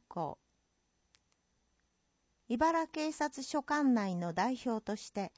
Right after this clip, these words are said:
中川小学校六年生四人が出場し、団体で二十二校中五位入賞。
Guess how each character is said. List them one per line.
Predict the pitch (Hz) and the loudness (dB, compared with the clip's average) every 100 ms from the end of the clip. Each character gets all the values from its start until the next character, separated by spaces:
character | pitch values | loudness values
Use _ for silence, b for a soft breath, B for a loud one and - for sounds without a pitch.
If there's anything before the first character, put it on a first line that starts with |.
| b b - | b b -4
中 | 214 233 294 | -2 0 2
川 | 302 294 | 4 4
小 | 269 277 262 | 2 0 2
学 | 247 254 - | 2 -2 -4
校 | 185 170 | -2 0
六 | 190 - 294 | 0 -2 0
年 | 285 262 | 4 4
生 | - 180 165 | 2 -4 -2
四 | 190 233 | 2 4
人 | 302 311 | 4 4
が | 233 | 0
出 | 196 - - 196 | 0 -8 -6 -2
場 | 185 190 | -2 -4
し、 | - 151 160 _ _ _ _ - | -6 -10 -12 _ _ _ _ -6
団 | 214 262 285 | 4 4 4
体 | 277 269 254 | 2 0 2
で | 240 233 b b _ 254 | 0 -2 b b _ 4
二 | 294 | 4
十 | 254 233 220 | 4 2 4
二 | 208 208 | 2 2
校 | 285 277 269 | 2 2 2
中 | - 247 233 | -2 0 2
五 | 262 302 | 2 6
位 | |
入 | 240 202 185 | 6 6 2
賞。 | - 175 160 | -2 -4 -4